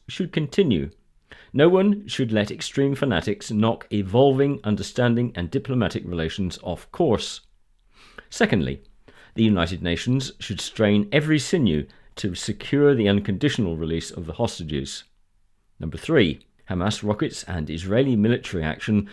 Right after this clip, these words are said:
should then cease and the Gaza Strip become a U N enforced protectorate or enclave, en route to the creation of the two-state solution. Four, humanitarian aid must be allowed through.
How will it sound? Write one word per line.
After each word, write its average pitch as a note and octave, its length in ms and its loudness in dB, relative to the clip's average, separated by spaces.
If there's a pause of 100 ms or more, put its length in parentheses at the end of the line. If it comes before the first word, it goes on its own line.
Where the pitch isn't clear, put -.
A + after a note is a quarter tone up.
(200)
should G2 200 -4
then D3 240 4
cease - 480 -6
and E2+ 180 -6
the F2 40 -6
Gaza G#2 360 0
Strip - 360 -6
become F2+ 360 -6
a E2+ 80 -6
U F2+ 340 0
N G2+ 220 4
enforced G#2+ 680 -2
protectorate G#2 640 -2
or F2+ 240 -8
enclave, G2+ 520 0 (360)
en D#3+ 160 2
route F#2 280 0 (100)
to A2 100 -6
the F2 80 -10
creation E2 640 -2
of - 180 -12
the E2 80 -14
two-state - 680 -6 (100)
solution. E2 640 -6 (680)
Four, E2+ 380 0 (500)
humanitarian D#3+ 840 4
aid F#2+ 420 0
must G#2+ 240 -4
be E2+ 120 -6
allowed C#2+ 380 -6
through. D2+ 440 -4